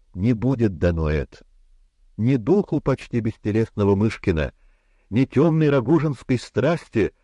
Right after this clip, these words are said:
не может отдать себя всю, не раздвоившись, не погибнув, красота этого мира,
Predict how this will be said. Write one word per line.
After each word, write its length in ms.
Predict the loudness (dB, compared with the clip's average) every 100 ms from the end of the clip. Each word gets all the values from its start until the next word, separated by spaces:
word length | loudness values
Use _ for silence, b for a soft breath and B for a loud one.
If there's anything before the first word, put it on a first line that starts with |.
| _ _ _
не 160 | -2 2
может 400 | 4 2 0 0
отдать 440 | -2 0 0 0
себя 300 | -2 -2 -2
всю, 400 | -2 -4 0 0 -4 _ -8
не 160 | 0 0
раздвоившись, 840 | 0 0 2 4 2 -2 -8 -8 _ _ _ _ _ -2
не 160 | 0
погибнув, 800 | 4 2 4 2 2 0 -4 -8 -4
красота 720 | -2 -2 -2 -2 0 -2 -2
этого 400 | -4 -2 0 0
мира, 380 | 0 0 -2